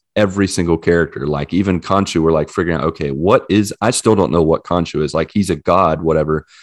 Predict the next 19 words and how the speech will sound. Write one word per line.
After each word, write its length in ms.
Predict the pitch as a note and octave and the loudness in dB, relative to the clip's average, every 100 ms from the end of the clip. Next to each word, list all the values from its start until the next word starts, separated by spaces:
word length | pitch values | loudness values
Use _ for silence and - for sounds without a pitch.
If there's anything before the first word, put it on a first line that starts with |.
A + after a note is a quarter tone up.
| - _ | -20 _
Like, 200 | F2+ E2+ | -2 -2
I 160 | C2+ F#2 | 0 -4
feel 440 | - - - B2 | -4 -4 2 4
like 280 | A#2+ F#2 F2+ | 6 2 0
I'm 200 | - G2+ | 0 0
having 280 | G2+ F2+ E2+ | 2 2 2
a 80 | E2 | 2
real 220 | E2+ F2 | 4 2
hard 280 | - E2+ D2+ | 2 0 0
time 440 | D#2+ D#2 D2+ D2+ - _ _ | -2 0 -2 -4 -10 _ _
fitting 480 | - G#2+ G2 F2+ | 0 2 2 2
this 200 | E2+ G2+ | 2 0
show 680 | - G2 F2+ F2 E2+ E2+ D#2+ _ | 2 2 4 4 4 2 -2 _
with 220 | - F2 | -4 -2
the 80 | - | 0
rest 300 | D#2+ E2+ - | 0 0 -2
of 40 | D2 | -4
Marvel. 540 | D#2 D#2 C#2+ A#1+ - - | 0 0 -2 -8 -12 -8
Like, 380 | D2 D2 - | -6 -6 -10